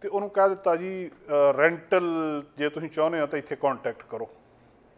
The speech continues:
ਤੁਹਾਨੂੰ ਮਤਲਬ, ਜਾਂ ਕਹਿ ਦਿੱਤਾ ਇੱਥੇ ਤੁਸੀਂ ਆਹ ਕੰਮ ਕਰੋ ਤੇ ਤੁਹਾਡਾ ਜਿਹੜਾ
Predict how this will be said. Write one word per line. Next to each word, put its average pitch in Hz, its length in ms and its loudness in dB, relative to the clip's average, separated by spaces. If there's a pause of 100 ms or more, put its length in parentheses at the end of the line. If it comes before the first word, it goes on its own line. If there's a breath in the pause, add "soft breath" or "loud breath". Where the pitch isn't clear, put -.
(380)
ਤੁਹਾਨੂੰ 131 380 2 (380)
ਮਤਲਬ, 127 300 -6
ਜਾਂ 151 200 2
ਕਹਿ 156 180 2
ਦਿੱਤਾ 156 320 -2
ਇੱਥੇ 151 240 -6
ਤੁਸੀਂ 156 320 -6 (500 loud breath)
ਆਹ 151 140 8
ਕੰਮ 147 280 -2
ਕਰੋ 165 220 -6
ਤੇ 170 100 -14
ਤੁਹਾਡਾ 131 320 -2
ਜਿਹੜਾ 147 240 0